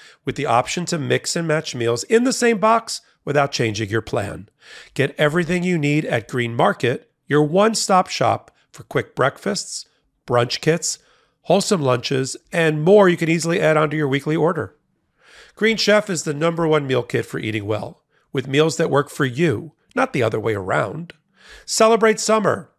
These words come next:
with seasonal recipes featuring certified organic fruits and vegetables, organic cage-free eggs, and sustainably sourced seafood.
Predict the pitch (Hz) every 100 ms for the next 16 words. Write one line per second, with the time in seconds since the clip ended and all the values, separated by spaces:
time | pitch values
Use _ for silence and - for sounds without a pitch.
0 | - 143 135 170 165 165 151 147 - 120
1 | 117 104 143 135 139 113 - 175 175 170
2 | 175 165 143 156 143 135 143 131 113 120
3 | 175 - 190 196 190 - - - - 120
4 | 110 135 127 123 131 120 - 107 104 165
5 | 190 196 180 - - _ _ _ _ 139
6 | 139 - 165 - 131 107 110 139 156 -
7 | - 110 117 - - - 220 220 135 120